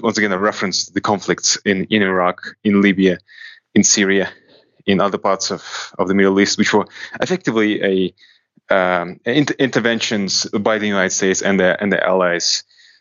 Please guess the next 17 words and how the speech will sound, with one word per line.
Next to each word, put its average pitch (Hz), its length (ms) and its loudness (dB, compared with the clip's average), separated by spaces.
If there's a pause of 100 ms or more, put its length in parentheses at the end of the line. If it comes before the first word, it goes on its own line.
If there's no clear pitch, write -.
(220)
uh, 85 420 0
to 87 580 0
st-, - 320 -4
uh, 104 200 0 (180)
to, - 320 -2
to - 80 0
steal 123 220 0
their 104 100 2
natural 98 340 0
resources, 110 460 2
to 90 140 -2
steal, 104 420 2 (720)
uh, 98 260 2
their 101 260 0
oil. 110 280 -2 (840)
And 123 400 0 (520)
he, 117 640 2